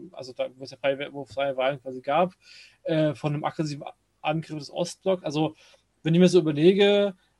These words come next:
würde ich fast sagen, dass, dass die Angst im Wahl-, als, als im Wahlkampf für die meiste Zeit des zwanzigsten und einundzwanzigsten Jahrhunderts eine große Rolle gespielt hat, wahrscheinlich.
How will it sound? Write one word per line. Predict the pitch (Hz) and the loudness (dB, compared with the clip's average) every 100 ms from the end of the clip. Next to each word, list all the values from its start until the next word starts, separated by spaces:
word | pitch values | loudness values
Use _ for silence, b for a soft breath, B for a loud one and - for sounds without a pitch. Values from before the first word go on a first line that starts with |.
| _ | _
würde | 165 170 | -2 -2
ich | |
fast | - 165 - | -2 -4 2
sagen, | 151 160 170 | 4 4 2
dass, | 151 - - | -4 -10 -12
dass | 160 - - | -10 -12 -6
die | 160 | -6
Angst | 135 160 202 175 - - - _ _ _ | -4 -4 -4 -6 -14 -18 -20 _ _ _
im | 143 143 | -8 0
Wahl-, | 135 151 190 208 214 - _ | 2 4 2 0 -6 -14 _
als, | 156 151 | -12 -10
als | 151 | -10
im | - 165 151 | -8 -8 -2
Wahlkampf | 139 170 180 185 180 - - _ _ _ _ _ _ | 0 0 0 -2 -2 -6 -14 _ _ _ _ _ _
für | - 151 | -8 -2
die | 170 | 2
meiste | 151 143 180 185 - 170 170 160 | 4 6 6 4 0 0 0 -4
Zeit | - 147 151 170 160 | -4 0 2 0 -2
des | 143 - - | -12 -14 -8
zwanzigsten | - 156 180 175 - | -2 2 2 0 -6
und | 151 | -8
einundzwanzigsten | 139 160 160 156 151 | -6 -6 -6 -6 -6
Jahrhunderts | 156 147 147 | -8 -8 -10
eine | |
große | 143 160 151 | -6 -4 -2
Rolle | 135 123 | -2 -4
gespielt | 127 - 123 | -10 -16 -18
hat, | - | -20
wahrscheinlich. | - 131 64 - - | -20 -18 -16 -18 -20